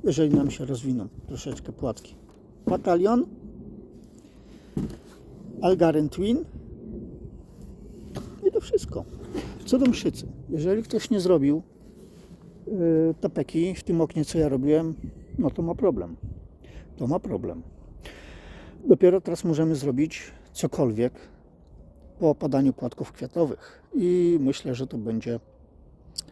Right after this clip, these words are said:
co to będzie? Mospilan. Mospilan. Żadnych zwójek na razie nie robimy. Wszystko śpi. Dzisiaj była lustracja robiona. Wszystko jest w uśpieniu. Słuchajcie, to śpi.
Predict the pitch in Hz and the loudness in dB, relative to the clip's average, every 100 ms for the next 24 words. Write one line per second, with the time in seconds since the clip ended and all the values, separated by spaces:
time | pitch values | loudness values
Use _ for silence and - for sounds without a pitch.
0 | - - - - 185 147 120 120 135 151 | -20 -20 -20 -14 -8 -2 0 2 2 0
1 | - - - - - - - - - - | -2 -20 -20 -20 -20 -20 -10 -4 -2 2
2 | - - - - - - - - 240 - | 2 2 -4 -16 -20 -20 -12 -6 -6 -2
3 | 120 127 - _ - - - - - 175 | -2 -4 -8 _ -20 -20 -20 -20 -6 0
4 | 151 143 127 120 156 135 143 - - 139 | 2 4 2 2 4 4 2 -6 -4 -2
5 | 117 117 135 127 - - 147 123 123 123 | 0 -2 -2 -4 -10 -2 0 2 2 0
6 | 95 - - - - 175 - 131 - 240 | -2 -8 -12 -14 -10 -8 -6 -6 0 2
7 | 196 156 151 139 147 139 120 - 175 170 | 2 0 -2 -2 2 2 0 -2 -2 -2
8 | - - - 208 175 - - - - - | 2 4 8 8 6 2 -8 -16 -20 -20
9 | - _ _ - - 190 - 165 147 - | -20 _ _ -16 0 0 4 6 6 2
10 | - 156 185 - 214 185 135 - 160 165 | -6 -2 -2 0 2 4 2 0 -4 -4
11 | 143 156 - 170 - 208 233 | -4 -6 -8 -10 -4 0 0